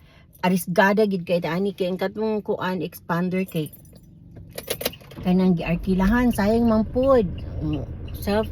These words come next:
drive niya kay ila po, gailang pod sa akong bana ba. So, ingon ko na. Okay ra pod kaayo kunog kuan. Gusto man pod nila nga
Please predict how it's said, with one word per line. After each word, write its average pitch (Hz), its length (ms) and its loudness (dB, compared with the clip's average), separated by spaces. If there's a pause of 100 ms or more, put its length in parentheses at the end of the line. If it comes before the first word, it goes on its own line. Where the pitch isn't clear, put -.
drive 214 400 4
niya 185 160 -2
kay 175 220 0
ila 214 100 2
po, 208 180 -4
gailang 196 720 -2
pod 175 220 -6
sa 160 80 -4
akong 180 160 -2
bana 170 320 -2
ba. 156 180 -4 (580)
So, 165 440 0
ingon 180 320 0
ko 170 100 -2
na. 151 260 0 (800)
Okay 190 320 0
ra 180 120 0
pod 175 200 -4
kaayo 165 520 0
kunog 156 400 -2 (340)
kuan. 160 480 -2 (580)
Gusto 175 280 -2
man 175 160 2
pod 175 160 -4
nila 170 320 0
nga 147 120 -2